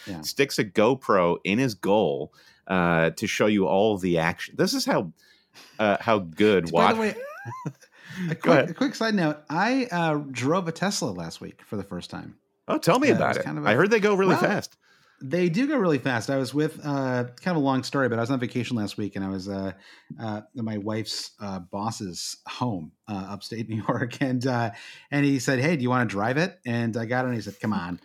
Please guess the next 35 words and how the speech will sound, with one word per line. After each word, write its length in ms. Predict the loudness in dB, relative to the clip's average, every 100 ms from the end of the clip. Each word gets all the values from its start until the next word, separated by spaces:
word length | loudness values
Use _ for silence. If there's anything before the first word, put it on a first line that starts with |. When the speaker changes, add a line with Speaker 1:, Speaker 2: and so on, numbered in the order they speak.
| -18 -14 -4
Speaker 1:
He 60 |
was 160 | 0 2
like, 180 | 2 0
I 220 | 0 2
was 100 | 2
not 140 | 2
going 160 | 4 2
fast 320 | 4 2 2
enough. 100 | -4
He's 100 | -4
like, 180 | -6 -8 -10
"You 120 | -6
got, 100 | -4
you 100 | 0
gotta 140 | 2
see 120 | 4
what 100 | 2
this 120 | 0 -2
thing 160 | -2
can 80 | 0
do." 80 | -2
He's 100 | -2
like, 140 | -4
"Put 120 | -6
your, 80 | -6
put 140 | -6 -6
your," 120 | -6
he's 140 | -8
like, 100 | -6
"Put 120 | -2
your 100 | 0
foot 160 | 0 -2
to 60 | -2
the 100 | -4
floor." 400 | -6 -6 -6